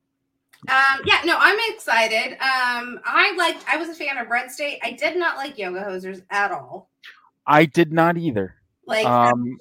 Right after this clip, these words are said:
Speaker 1: shit. Uh, Tusk was, it, like, I don't mind body horror when it's, like,
Speaker 2: Mm.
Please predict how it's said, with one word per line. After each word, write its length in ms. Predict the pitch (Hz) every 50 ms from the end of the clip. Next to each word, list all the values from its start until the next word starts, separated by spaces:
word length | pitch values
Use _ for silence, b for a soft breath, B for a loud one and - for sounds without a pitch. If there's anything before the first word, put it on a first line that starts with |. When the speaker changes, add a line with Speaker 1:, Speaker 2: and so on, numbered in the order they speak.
| -
Speaker 1:
shit. 180 | 202 - 117 -
Uh, 220 | 247 254 - - -
Tusk 440 | - - 330 415 494 494 - - -
was, 420 | 330 370 359 - 233 - - - _ -
it, 240 | 262 247 - _ _ _
like, 320 | 226 254 262 233 226 220 - _ - _ _ _ _ _ _ _ _ _ _ _ _ _ _ _ _ _ _ _ _ _ _ _ _ _ _ -
I 120 | - 269
don't 240 | 302 359 415 359 -
mind 340 | 240 220 220 233 247 254 -
body 380 | - 220 202 208 214 226 247 262
horror 580 | 262 269 247 247 262 262 269 294 320 311 - _ -
when 180 | 269 262 240
it's, 300 | 220 214 208 - - -
like, 300 | - 214 202 202 180 185 -
Speaker 2:
Mm. 220 | - 127 117 101